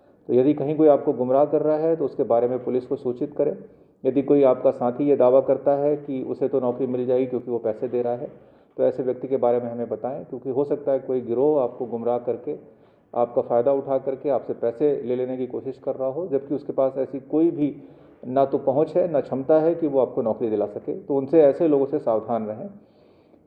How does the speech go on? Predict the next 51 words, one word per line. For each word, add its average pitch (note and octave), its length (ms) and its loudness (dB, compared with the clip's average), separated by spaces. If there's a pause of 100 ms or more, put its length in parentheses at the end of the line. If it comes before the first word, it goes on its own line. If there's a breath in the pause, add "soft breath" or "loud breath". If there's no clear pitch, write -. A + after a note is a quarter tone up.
(120)
अगर D3+ 220 6
आप D#3+ 180 4
ऐसे D3+ 160 0
किसी D3+ 200 -4
व्यक्ति D3 280 -2
के D3 80 -4
चुंगल C3+ 320 -4
में C3+ 120 -2
आकर C3 220 0
के C#3+ 140 -2
कोई C3+ 260 2
गलत C3 360 2
काम B2 180 2
करते B2 300 -4
हैं, D3 300 -8 (400 soft breath)
तो B2+ 300 0
पुलिस E3 260 4
बहुत C3+ 240 2
ही C3+ 60 -2
सख्ती C#3 360 -4
के D#3+ 120 -2
साथ C3 260 -2 (120)
में D3 360 -4
मुकदमा C#3 360 2
दर्ज C#3 220 0
करके C3 220 -2
आपके A#2+ 160 -2
विरुद्ध A#2+ 300 -4
कार्रवाई A2+ 420 -4
करेगी, A#2 480 -8 (400 soft breath)
जिससे D#3 260 4
कि E3 100 0
आप D#3 140 4
भविष्य C#3+ 340 -2
में C#3+ 160 -4
भी D#3 100 -2 (120)
हर E3+ 100 2
परीक्षा C#3 440 -4
के C3 160 -2
लिए C3+ 300 -2
निरुद्ध C3+ 300 -2
हो A#2 160 -2
जाएंगे। A2+ 360 -2
तो - 420 -8
ऐसी F#3+ 280 2
गलती D3 380 0
भूल C#3 320 -2
से C#3+ 180 -4
भी D3 120 0
नहीं A#2 180 -2
करें। F#2+ 260 -6